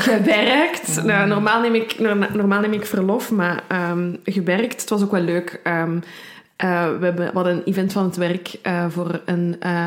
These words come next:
Speaker 1: ja, eigenlijk mega crossover. <laughs> We hebben een film geproduceerd, geco-produceerd met Nederland, eh, De Slag om de Schelde. En
Speaker 2: Ah, ja,
Speaker 1: die
Speaker 2: ja.
Speaker 1: is nu in, eh, wereldwijd op Netflix gereleased. Dus we hadden een première in België. Maar in Nederland is, in de, is hij in de bioscoop geweest.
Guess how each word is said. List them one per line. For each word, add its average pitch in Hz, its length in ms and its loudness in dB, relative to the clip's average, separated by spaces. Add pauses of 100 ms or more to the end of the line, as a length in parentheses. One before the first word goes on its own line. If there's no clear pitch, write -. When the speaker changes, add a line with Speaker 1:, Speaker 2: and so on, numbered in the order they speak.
Speaker 1:
ja, 262 220 0
eigenlijk 240 360 -2
mega 202 540 0
crossover. 247 720 -2 (240)
<laughs> - 340 -14
We 208 60 -4
hebben 196 200 2
een 185 140 2
film 233 280 0
geproduceerd, 208 540 -2
geco-produceerd 208 600 -2
met 190 100 0
Nederland, 214 560 -2
eh, 185 120 -4
De 170 60 -6
Slag 190 240 -2
om 190 100 0
de 170 80 -4
Schelde. 202 400 -2 (400)
En 180 160 0
Speaker 2:
Ah, 175 60 2
ja, 175 140 2
Speaker 1:
die 190 100 6
Speaker 2:
ja. 175 60 4 (100)
Speaker 1:
is 139 180 -2
nu 185 320 2
in, 180 340 0
eh, 165 340 0
wereldwijd 180 400 0
op 170 100 -2
Netflix 202 560 -2
gereleased. 180 840 0
Dus 180 120 0
we 196 80 -2
hadden 180 120 0
een 170 120 0
première 170 500 2
in 160 160 0
België. 202 320 0 (300)
Maar 208 100 2
in 208 60 4
Nederland 285 400 2
is, 269 100 0
in 247 60 0
de, 202 160 0
is 185 120 -4
hij 196 140 2
in 196 80 2
de 175 60 0
bioscoop 180 380 -2
geweest. - 360 -6